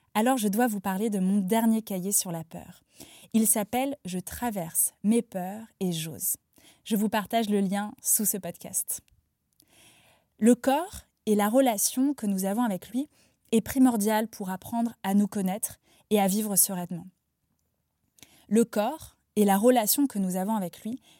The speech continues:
est primordial pour apprendre à nous connaître et à vivre sereinement. Pour cela, je vous invite à vous faire confiance et à ressentir, suite à l'écoute de cet épisode, ce qui vous parle le plus.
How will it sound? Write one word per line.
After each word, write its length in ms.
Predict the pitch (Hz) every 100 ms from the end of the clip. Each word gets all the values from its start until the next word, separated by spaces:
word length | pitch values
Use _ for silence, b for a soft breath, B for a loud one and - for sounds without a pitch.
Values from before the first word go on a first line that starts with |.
| b -
est 100 | 214
primordial 800 | - - 269 220 190 208 240 247 -
pour 180 | 202
apprendre 360 | 190 - 247 247
à 60 | 190
nous 100 | 180
connaître 540 | - 233 185 208 - -
et 60 | 190
à 100 | 180
vivre 320 | 180 214 185
sereinement. 580 | 160 - 196 175 165 160 - _ b b b b b _
Pour 160 | 262
cela, 320 | 226 226 208 - B B B
je 100 | 190
vous 180 | 220 226
invite 220 | 233 277
à 80 | 247
vous 80 | 208
faire 240 | - 208 -
confiance 680 | 254 233 185 170 - - -
et 120 | 214 202
à 60 |
ressentir, 800 | 202 247 - 233 - - 302 302 -
suite 300 | - - 277 220
à 60 |
l'écoute 360 | 202 226 - 294
de 80 | 233
cet 220 | 214 190
épisode, 560 | 190 - 180 214 247 190 b b b -
ce 140 | 233
qui 220 | 214 -
vous 120 | 226
parle 300 | 214 269 269
le 80 | 220
plus. 480 | 185 - - - -